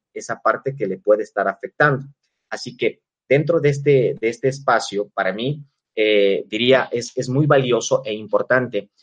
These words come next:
que empecemos a descubrir qué cosas son las que realmente me ponen contento, qué cosas son las que realmente me ponen triste, qué cosas son las que realmente me están afectando.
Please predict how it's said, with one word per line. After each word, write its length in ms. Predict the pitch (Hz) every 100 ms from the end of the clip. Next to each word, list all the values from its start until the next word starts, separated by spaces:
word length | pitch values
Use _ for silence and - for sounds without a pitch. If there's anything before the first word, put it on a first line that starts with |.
| _ _
que 60 | 123
empecemos 540 | 120 - 143 170 156
a 60 | 120
descubrir 720 | 107 - 110 123 156 143 143 - _ _
qué 140 | - 143
cosas 300 | 156 156 147
son 160 | 135
las 160 | 139 139
que 80 | 131
realmente 500 | 107 107 120 147 131
me 120 | 95
ponen 360 | - 113 117 110
contento, 600 | 92 90 107 107 104 92
qué 120 | 123
cosas 240 | 160 151 139
son 140 | 127
las 140 | 123
que 100 | -
realmente 420 | 104 98 110 135 110
me 120 | 92
ponen 340 | 110 107 95
triste, 460 | 113 120 - 98 95 - - -
qué 100 | -
cosas 280 | 139 147 151
son 140 | 147 139
las 160 | 139
que 100 | 139
realmente 680 | 110 113 117 123 127 139 143
me 160 | 113
están 340 | 98 - 113 120
afectando. 640 | 113 - - 139 143 -